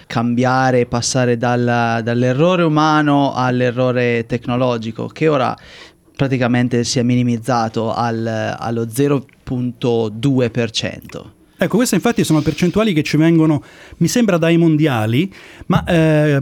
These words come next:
Speaker 2: Davide, come sappiamo, il var fa già parte da un anno, da una stagione, di alcuni dei principali campionati europei, fra cui la Premier League e la Serie A.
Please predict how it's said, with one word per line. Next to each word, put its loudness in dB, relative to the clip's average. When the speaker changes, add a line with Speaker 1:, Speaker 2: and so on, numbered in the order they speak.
Speaker 2:
Davide, 0
come 2
sappiamo, 0
il 2
var 0
fa -4
già 0
parte -2
da 2
un 2
anno, 2
da 0
una 4
stagione, 0
di 2
alcuni 2
dei 2
principali 2
campionati 2
europei, 2
fra -2
cui 2
la 0
Premier 2
League 0
e 0
la 2
Serie 0
A. -6